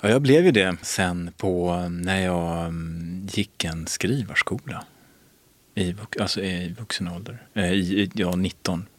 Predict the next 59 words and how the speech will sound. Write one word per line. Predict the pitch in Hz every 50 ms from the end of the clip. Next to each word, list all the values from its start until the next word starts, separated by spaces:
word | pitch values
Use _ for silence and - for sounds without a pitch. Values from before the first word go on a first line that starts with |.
| _ -
tjugo. | - - 92 107 - 78 - - _ _ - - - - - - - - - - -
För | -
då | 120 107 117 127 131 131 139 - - - 175 175
<clears throat> | 175 165 156 135 117
hade | 113 120 123 117
jag | 113 104 101
genomgått | 101 101 101 98 98 95 95 90 -
någon | 101 95
slags | 90 - 101 - -
livskriser | 104 101 92 - - - 101 95 90 87 - - 92 90 87
och | 85 87 90 -
såna | - 92
här | 90 87
saker, | - 90 85 - - 78
jag | 71
vet | 82
inte, | 85 87 -
tonåren | - - 92 90 85 82 82 82 82 85 85 85
och | 87 95
så. | - 80
Och | - - - 87 87 - - - -
skulle, | - - 98 92
och | - 101 98 - -
ble-, | - 101 104 95 92 107 113 110 101 - - - -
ble-, | - 95 95 110 123 120
jag | 104 92
skulle | - - 113 107
ju | 104
bli | 101 104 98 95 92 90 85 69 58
ingenjör | 107 101 92 - 104 95 90 90 87 87 87 85
när | 85 80
jag |
var | 82 82
liten | 82 - - - - -
och | -
såna | - -
här | -
saker. | 85 80 - - - 98
Allt | 95 92 87 -
som | - 87
var | 82
manligt | 87 90 90 90 85 82 85 -
och | -
rationellt | 82 - - - - 87 82 80 -
skulle | - - -
jag | - -
på | - -
mig. | - - - -
Matematik, | 90 87 87 - - 76 - - 80 76 - - _ - -
fysik, | - - - - - -
kemi, | - - - 69 78 - -
allting | - - - 117
sånt. | - - - - -
Sen | - 104 101 98
vände | 98 98 90 87 87 95 104
det | 107
där | 98 90 90
på, | 87 - -
av, | - - 95 95 - - - -